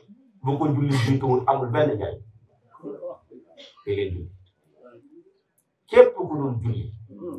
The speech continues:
bis boo dee ba ñu juum ba jullee la, takk la, sang la, sang la, seede la, suul la, wan la gannaaw,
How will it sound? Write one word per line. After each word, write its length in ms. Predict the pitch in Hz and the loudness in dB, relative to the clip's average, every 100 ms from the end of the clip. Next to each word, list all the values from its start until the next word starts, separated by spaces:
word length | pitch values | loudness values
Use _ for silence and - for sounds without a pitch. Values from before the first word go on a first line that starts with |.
| - _ _ _ 127 | -16 _ _ _ -2
bis 200 | 135 127 | -2 2
boo 240 | 160 156 | 4 4
dee 560 | 147 147 143 139 120 - - - - 156 - _ _ - | 6 8 8 6 0 -8 -20 -20 -20 -20 -20 _ _ -8
ba 100 | 123 | 2
ñu 260 | 143 156 143 | 4 4 2
juum 340 | 120 151 156 | 4 4 4
ba 80 | 151 | 2
jullee 440 | 147 151 147 143 139 | 0 0 4 4 4
la, 100 | - - - 107 101 95 - - _ _ - | 0 -4 -16 -20 -20 -20 -20 -20 _ _ 0
takk 240 | 175 - | 0 2
la, 260 | - - - - | 4 6 4 -4
sang 340 | - - 165 165 | -8 4 4 6
la, 280 | 160 151 | 4 4
sang 340 | 151 160 165 160 | 6 6 6 4
la, 240 | 151 147 | 2 2
seede 460 | 147 - 170 170 165 | 0 2 4 4 2
la, 140 | 135 - - _ _ - | 0 -2 -4 _ _ -20
suul 460 | - - 190 190 | -18 2 6 6
la, 80 | 175 | 8
wan 220 | 165 190 202 | 8 8 10
la 140 | 208 | 8
gannaaw, 320 | 196 170 131 | 8 6 4